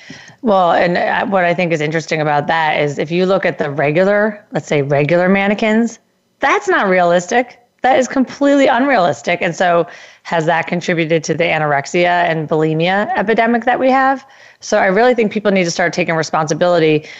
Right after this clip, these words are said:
for where they're choosing to pay attention and choosing their thoughts. Like, you can choose a thought of empowerment or you can choose a thought of destruction. And these people are choosing to think that.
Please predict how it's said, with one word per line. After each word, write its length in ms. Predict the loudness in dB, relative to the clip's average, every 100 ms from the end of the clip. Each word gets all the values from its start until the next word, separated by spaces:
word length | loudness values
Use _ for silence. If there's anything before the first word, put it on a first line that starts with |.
| -20
for 640 | _ 0 2 2 0 -2 -10 _ _ _ _ -2
where 260 | 0 2 4
they're 160 | 2
choosing 720 | 0 -2 0 2 0 -2 -8 -14 _ _ _ _ _
to 260 | -6 -2 -2
pay 240 | 0 0
attention 420 | 0 -2 -4 -4 -4
and 320 | -4 -4 -8
choosing 400 | -2 0 2 2
their 140 | 0
thoughts. 560 | 0 0 0 -4 -10 -4
Like, 160 | 0
you 160 | 0 0
can 100 | -2
choose 240 | 0 0
a 60 | 2
thought 200 | 0 0
of 60 | -2
empowerment 640 | -4 -2 -2 -2 -2 -4
or 120 | -2
you 100 | -4
can 140 | -6 -8
choose 220 | -6 -4
a 60 |
thought 240 | -2 -2 -2
of 60 |
destruction. 460 | -4 -4 -4 -4 -6
And 80 | -4
these 120 | -4
people 260 | -4 -2 0
are 180 | 0
choosing 420 | -2 0 2 2 0
to 100 | -2
think 280 | 0 0
that. 260 | 2 0